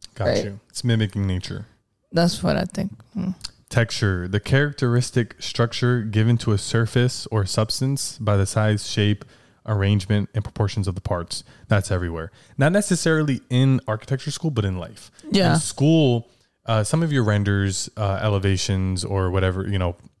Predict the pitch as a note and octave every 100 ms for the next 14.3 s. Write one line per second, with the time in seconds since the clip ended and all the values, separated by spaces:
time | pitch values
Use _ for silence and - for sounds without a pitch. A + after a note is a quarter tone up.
0 | _ A2 G#2+ G2 - F#2 F#2+ F#2 F#2 F#2
1 | F#2 F2+ F#2 F#2 F#2 F#2 F#2 - F#2+ -
2 | F#2+ - F2+ F2 G2 - - G#2 G2+ A#2
3 | C3 C#3 C3 - - G#2+ G2+ G2 - -
4 | - A2 - G2 A#2 - C3+ D#3+ G3+ F#3+
5 | A#2 G#2 A2 A2 G2 F#2 F#2 _ _ -
6 | G#2+ - G2 B2 C3 - B2+ C3 - G#3
7 | F#3+ F#3+ G3 - A2+ F#2+ F2+ F2+ - -
8 | G#2 G#2+ A#2 A2+ - - - G#2+ F2 F2
9 | F#2 - A#2 A#2+ G#2 G#2+ A#2+ - G#4 -
10 | - - - C3 B2 A#2+ A#2+ A#2 A#2+ A#2+
11 | G#2 A2 A2+ A#2 A2 G#2 G2+ G#2 G2 -
12 | G#2 - G2+ - - - A#2 A#2+ A#2+ B2
13 | A#2 G#2+ G#2+ - - A2+ G#2+ G2+ B3 -
14 | A3 G3